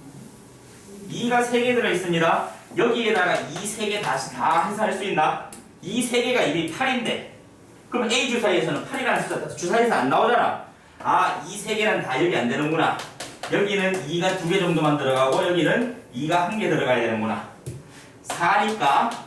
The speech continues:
여기서 나올 수 있는 숫자는 사밖에 없고, 여기서 나올 수 있는 숫자는 이랑 육이 있는 거지. 두 개. 경우가 바뀌어도 되니까 네 개. 삼십육 분에 사.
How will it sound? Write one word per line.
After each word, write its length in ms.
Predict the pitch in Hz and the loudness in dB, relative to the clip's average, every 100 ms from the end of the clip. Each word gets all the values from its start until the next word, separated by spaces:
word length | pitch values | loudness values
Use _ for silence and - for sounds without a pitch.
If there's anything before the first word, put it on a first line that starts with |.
| - | -4
여기서 260 | 190 - - | -2 0 0
나올 180 | - 151 | 0 0
수 140 | 156 | 0
있는 180 | 156 147 | 0 0
숫자는 540 | - - - 226 - - - | 0 -2 0 0 -2 -8 -12
사밖에 500 | - - 214 - - | -2 2 2 2 0
없고, 500 | - - - - - - - - - - - | -2 -4 -4 -8 -18 -20 -20 -20 -20 -20 -2
여기서 340 | 233 247 226 196 | 2 2 2 0
나올 240 | 165 165 | 0 0
수 120 | 165 | 0
있는 160 | 165 147 | -2 -2
숫자는 500 | - - - 240 269 - - - - - - | -2 -2 2 0 0 -6 -14 -18 -16 -14 -10
이랑 460 | 113 185 208 226 226 - - - - 175 | -6 0 2 2 -2 -6 -14 -16 -6 0
육이 200 | 185 - | 2 2
있는 160 | 120 | 2
거지. 280 | 104 - - - - - - - - - 208 208 - - 233 233 | -2 -6 -8 -18 -20 -20 -20 -20 -20 -18 -14 -12 -12 -12 -10 -6
두 120 | 147 | -4
개. 300 | 127 120 - - - - - - - - - - - - - - | -2 -2 -4 -12 -18 -20 -20 -20 -20 -20 -20 -20 -20 -18 -16 0
경우가 440 | 156 190 196 196 | 2 4 2 0
바뀌어도 380 | - - 208 139 | -4 -4 -2 0
되니까 580 | - 123 196 240 240 - - | 0 0 0 0 0 -6 -12
네 280 | - 156 - | -6 -4 -2
개. 200 | - - 508 - - 208 - - - - - | -2 -4 -8 -14 -14 -14 -14 -16 -18 -20 -14
삼십육 520 | 131 127 120 107 - | -8 -6 -4 -6 -4
분에 400 | 117 - 101 - - - - - - - - - | -2 0 -2 -6 -14 -16 -16 -18 -20 -20 -20 -18
사. 380 | - - 110 | -8 -4 -4